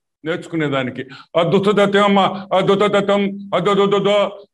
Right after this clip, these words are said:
ఆ నేర్పించి, నేర్పించి, నేర్పించి, నేర్పించి, నేర్పి-, ఇప్పుడు మాత్రం కొంచెం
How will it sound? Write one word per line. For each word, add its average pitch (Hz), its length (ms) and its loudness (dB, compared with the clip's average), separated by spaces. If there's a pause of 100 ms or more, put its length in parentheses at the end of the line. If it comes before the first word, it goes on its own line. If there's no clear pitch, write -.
ఆ 135 200 -4
నేర్పించి, 156 720 -4
నేర్పించి, 156 560 -6
నేర్పించి, 165 480 -4
నేర్పించి, 156 400 -4
నేర్పి-, 175 240 -6
ఇప్పుడు 151 200 -8
మాత్రం 175 380 -6
కొంచెం 147 580 -4